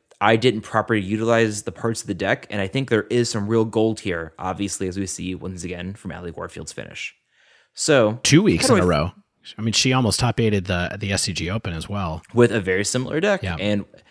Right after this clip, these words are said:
Speaker 1: apparently she's just a lot better than me. Who knew? Magic Pro is better than me, a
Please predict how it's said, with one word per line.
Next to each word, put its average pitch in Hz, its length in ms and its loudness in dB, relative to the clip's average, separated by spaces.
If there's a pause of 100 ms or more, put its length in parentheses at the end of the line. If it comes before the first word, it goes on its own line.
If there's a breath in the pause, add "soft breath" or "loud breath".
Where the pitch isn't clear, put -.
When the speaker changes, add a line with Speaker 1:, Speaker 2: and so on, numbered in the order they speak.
(680 soft breath)
Speaker 1:
apparently 101 340 -2
she's 101 180 -6
just 98 120 -8
a - 40 -10
lot 87 200 -4
better 90 200 -2
than 85 120 -6
me. 87 240 -10
Who 151 100 -4
knew? 147 200 0 (140)
Magic 107 300 0
Pro 113 180 4
is 104 120 2
better 107 220 4
than 107 160 0
me, 107 220 0 (320)
a 98 160 -8